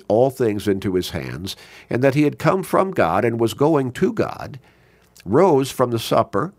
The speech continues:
and laid aside his garments, took a towel and girded himself.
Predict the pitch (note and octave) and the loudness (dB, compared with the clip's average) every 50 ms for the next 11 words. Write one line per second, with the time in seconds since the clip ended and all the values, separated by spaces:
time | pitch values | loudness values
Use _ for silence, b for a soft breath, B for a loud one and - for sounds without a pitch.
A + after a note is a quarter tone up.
0 | _ - - A2 A2+ A2 G#2 A2+ C#3 E3 F3 D#3+ - - B2 A#2+ B2+ B2 B2+ A2+ | _ -6 -4 -2 0 2 2 2 2 2 0 -2 -2 -2 0 0 0 0 0 -2
1 | - - G#2+ F#2+ F2+ E2 E2 G2 A2+ - - - - F#4+ - F#4+ - - - B2 | 0 0 0 0 0 0 -2 -4 -6 -6 -2 -2 -2 0 0 -4 -6 -2 2 4
2 | G#2+ G2+ G#2+ A#2+ C3 A#2+ G#2 F#2+ B2 C#3+ D#3+ C#3+ A2 E2+ G2 F2+ F2+ - - F#2+ | 4 6 6 6 4 2 0 0 2 2 2 2 0 0 -2 -4 -4 -4 -4 -2
3 | F2 F2+ F#2+ G#2 - | 0 0 0 -2 -4